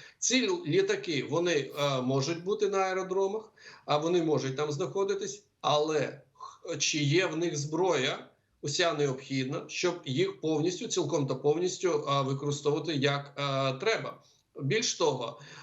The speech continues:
а, п-, е, я порівняю цю ситуацію з літаками, наприклад, з їх ситуацією з їх Чорноморською флотілією. А зараз постійно повідомляють про кількість військових кораблів, які виходять, а, в Чорне море російської Чорноморської флотілії,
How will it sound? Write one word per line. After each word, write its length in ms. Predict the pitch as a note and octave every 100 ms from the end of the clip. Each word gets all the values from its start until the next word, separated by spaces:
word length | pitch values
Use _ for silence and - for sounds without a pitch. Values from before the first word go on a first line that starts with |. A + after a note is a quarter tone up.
| -
а, 440 | D#3 C#3+ C#3+ C#3 C#3
п-, 200 | C3+ E3+ D#3+ D3+ D3
е, 60 | C#3
я 280 | D#3+ F3+ F3
порівняю 720 | - E3 D3 D#3 F#3 F#3+ F3
цю 180 | C#3+ E3
ситуацію 580 | E3+ D3 E3+ D3+ E3 C3+
з 100 | D3
літаками, 560 | C#3+ D3+ F3 G#3 G#3
наприклад, 520 | D#3 C#3 E3 E3 D3+
з 40 | D#3
їх 100 | D#3
ситуацією 600 | D#3 D3 D#3+ D3 D#3 C#3
з 60 |
їх 120 | D3 D3
Чорноморською 640 | D3 C#3+ D3 C#3 D#3 C#3+
флотілією. 580 | D3+ D3+ D#3 B2+ - - - - -
А 180 | C#3+ C#3
зараз 340 | C3 F3 F#3+ F#3+
постійно 540 | F#3+ - G3+ F#3 E3
повідомляють 800 | E3 D#3 D3+ D3+ E3+ G3 G3 -
про 160 | D#3
кількість 440 | C#3+ F3 E3+ D3+ D3+
військових 460 | C#3 - D#3 C#3
кораблів, 520 | C#3+ C#3+ C3 F3+ A3 F3
які 260 | D3 D#3
виходять, 580 | D3 C#3+ E3 D3 C3 C3+
а, 260 | C#3+ C#3 C3
в 100 | B2+
Чорне 360 | - D3 C3 C3+
море 360 | E3 G#3 F#3+
російської 720 | E3 C#3 E3+ C#3+ D#3 D3 C3+
Чорноморської 580 | B2+ D3+ D3+ D3 C#3+ D3
флотілії, 760 | C#3+ D3+ C#3 D3 C#3 C#3+ C3+